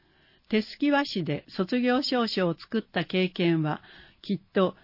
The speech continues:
いつまでも思い出に残ると思います。最高級の公用紙、おぞこう紙。愛川町では、江戸時代後期に、隅田おぞこう地区において、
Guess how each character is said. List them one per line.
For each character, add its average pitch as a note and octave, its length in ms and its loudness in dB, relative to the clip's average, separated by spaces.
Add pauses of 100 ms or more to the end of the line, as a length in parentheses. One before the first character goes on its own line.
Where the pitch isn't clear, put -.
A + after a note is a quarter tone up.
い - 140 2
つ C4 120 0
ま A3 160 4
で E3+ 120 2
も D3+ 240 0
思 G#3 240 4
い A3 40 0
出 G3+ 140 2
に G3 140 4
残 F#3 260 2
る F#3+ 140 -2
と G3+ 160 0
思 E3 200 2
い D3 100 2
ま C3 160 -2
す。 - 200 -16 (2500)
最 B3 260 0
高 D4+ 300 2
級 G3 320 2
の D3 360 0
公 A3 240 2
用 G#3 260 2
紙、 - 300 -10 (680)
お F3+ 100 2
ぞ B3 240 4
こ A#3 220 4
う G3+ 60 0
紙。 F3 360 0 (1040)
愛 C4+ 220 4
川 D4 240 2
町 G#3 300 0
で C#3+ 120 0
は、 C3+ 220 -6 (400)
江 G3 160 0
戸 C4 120 2
時 B3+ 160 -2
代 F3+ 280 2
後 A#3+ 260 2
期 D#3+ 220 -2
に、 C3 240 -4 (220)
隅 B3 380 4
田 D3+ 220 -2 (220)
お E3+ 100 4
ぞ A#3+ 160 0
こ B3+ 220 0
う B3 80 -2
地 - 160 -12
区 A#3 100 0
に F3 160 4
お D#3 140 2
い C#3 60 -2
て、 - 280 -10